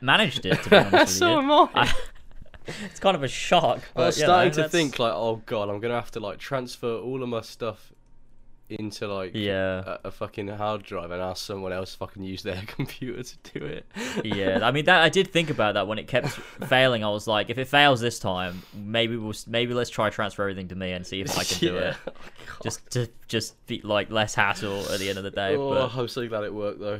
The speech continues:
Speaker 2: It's,
Speaker 1: it's done.
Speaker 2: it's, it's, it is
Speaker 1: It's
Speaker 2: done.
Speaker 1: done.
Speaker 2: And I can start
Speaker 1: They
Speaker 2: working
Speaker 1: can
Speaker 2: on
Speaker 1: come
Speaker 2: my
Speaker 1: out.
Speaker 2: Sonic Frontiers video, which has, with the
Speaker 1: Oh,
Speaker 2: script is
Speaker 1: shit.
Speaker 2: thirty-three thousand words long, so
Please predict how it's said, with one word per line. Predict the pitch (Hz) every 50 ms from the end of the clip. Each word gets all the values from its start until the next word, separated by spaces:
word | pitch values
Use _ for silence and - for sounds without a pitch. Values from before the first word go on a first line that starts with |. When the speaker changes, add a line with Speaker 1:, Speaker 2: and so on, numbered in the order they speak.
| 104
Speaker 2:
It's, | 107 113 110 -
Speaker 1:
it's | 117 101 - -
done. | - 90 85 85 85 - 87 98
Speaker 2:
it's, | - -
it's, | 110 104 -
it | 113 110 107
is | 113 110 98
Speaker 1:
It's | -
Speaker 2:
done. | 104 92
Speaker 1:
done. | 95 92 92 92 87
Speaker 2:
And | 110 120
I | 120
can | - 117 117
start | 113 - 143 135 131
Speaker 1:
They | 135
Speaker 2:
working | 147 143 - -
Speaker 1:
can | 151 147
Speaker 2:
on | 143
Speaker 1:
come | 147 143
Speaker 2:
my | 143 143 143
Speaker 1:
out. | 143 -
Speaker 2:
Sonic | - 160 151 147 139 -
Frontiers | - - 147 147 147 - - 165 175 175 -
video, | 147 135 107 101 90 82 76 69 80
which | 87 92 -
has, | - 101 95 95 95
with | 98 104 104 107 101 98
the | 107 107
Speaker 1:
Oh, | 120 123 120
Speaker 2:
script | 135 120 - 110
is | 113 131 131 104
Speaker 1:
shit. | - -
Speaker 2:
thirty-three | 131 127 113 120 117 - 143 131 127
thousand | 123 - 135 123 123 127 123 127 120 117
words | 120 117 117 120 123 -
long, | 117 123 113 95 82 82
so | - - 90 87 87